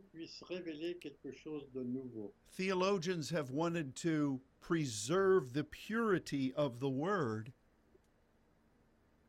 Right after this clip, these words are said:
Speaker 1: Les théologiens ont voulu préserver la pureté de la parole
Speaker 2: and to guard against heresy.
Speaker 1: et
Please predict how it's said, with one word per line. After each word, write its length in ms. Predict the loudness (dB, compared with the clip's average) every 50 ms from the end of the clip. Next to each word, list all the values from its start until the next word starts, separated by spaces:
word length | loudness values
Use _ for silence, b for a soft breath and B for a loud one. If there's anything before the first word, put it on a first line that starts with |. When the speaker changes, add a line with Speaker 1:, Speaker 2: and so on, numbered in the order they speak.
| _ _ _ _ _ _ _ _ _ _ _ _ _ _ _ _ _ _ _ _ _ _ _ _ _ _ _ -10
Speaker 1:
Les 340 | -6 -6 -4 -4 -4 -6 -8 -8
théologiens 800 | -6 -6 -4 -4 -4 -6 -6 -8 -8 -10 -10 -8 -6 -6 -6 -6 -8 -8 -8
ont 120 | -8 -10 -10
voulu 640 | -12 -14 -14 -12 -10 -8 -6 -4 -4 -4 -4 -6 -8 -10 _ -8
préserver 680 | -8 -6 -4 -6 -6 -6 -6 -8 -6 -6 -6 -6 -6 -6
la 100 | -8 -10
pureté 680 | -10 -10 -10 -10 -10 -10 -14 -14 _ -4 -2 -2 -2 -4 -6 -8
de 80 | -8
la 180 | -6 -6 -6 -8
parole 480 | -8 -8 -8 -8 -6 -6 -6 -6 -6 -8 -10 -12 -6 -2
Speaker 2:
and 200 | -2 -2 0 0
to 120 | -2 -2
guard 380 | 0 2 2 4 4 4 4 2
against 460 | 0 0 0 0 0 0 -2 -4 0
heresy. 720 | 2 4 6 6 6 4 2 2 -2 -6 -8 -8 -8 -12 -16 _ _ _ _ _ _ _ _ _ _ _ _ _ _ _ _ _ _ _ _ _ _ _ _ _ _ -20 _ _ _ _ _ _ _ _ _ _ _ _ _ _ _ _ _ _ _ _ _ _ _ _ _ _ _ _ _ _ _ _ _
Speaker 1:
et 560 | -10 -8 -6 -6 -4 -6 -6 -6 -6 -8 -10